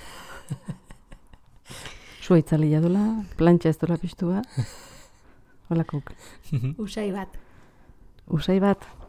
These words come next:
Speaker 1: moztu berritako belarrana.
Speaker 2: Idolo bat edo miresten zuen pertsona bat? Edo norbait, oze, oze, o?
Speaker 1: Bai.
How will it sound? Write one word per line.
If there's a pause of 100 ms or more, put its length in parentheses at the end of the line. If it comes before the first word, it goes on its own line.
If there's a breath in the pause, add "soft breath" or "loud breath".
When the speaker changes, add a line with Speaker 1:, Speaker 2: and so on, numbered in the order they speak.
(960)
Speaker 1:
moztu
berritako
belarrana. (1400 soft breath)
Speaker 2:
Idolo
bat
edo
miresten
zuen
pertsona
bat? (640)
Edo
norbait,
oze,
oze,
o? (260)
Speaker 1:
Bai.